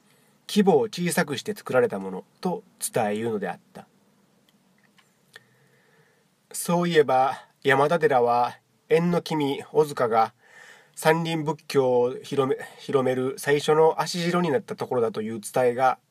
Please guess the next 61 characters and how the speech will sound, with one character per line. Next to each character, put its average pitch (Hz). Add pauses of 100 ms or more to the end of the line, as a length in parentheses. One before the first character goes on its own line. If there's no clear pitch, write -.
(220)
吉 143
野 127
や 110
葛 131
城 123
の 123 (240)
山 120
伏 123
行 151
人 110
の 104
間 113
に 127 (180)
行 110
わ 104
れ 98
て 101
い 95
た。 - (2000)
何 143
し 180
ろ、 147 (220)
万 160
宝 165
蔵 170
院 131
の 113
大 147
伽 147
藍 123
が 104
焼 131
け 117
て 104
百 143
年、 92 (1040)
荒 165
野 165
の 160
道 156
場 117
と 160
な 113
っ -
て -
い 107
た 104
目 135
と 147
鼻 147
の 139
間 131
に、 135 (220)
こ -
ん 185
な 175
古 170
い 123
建 113
物 113
が 104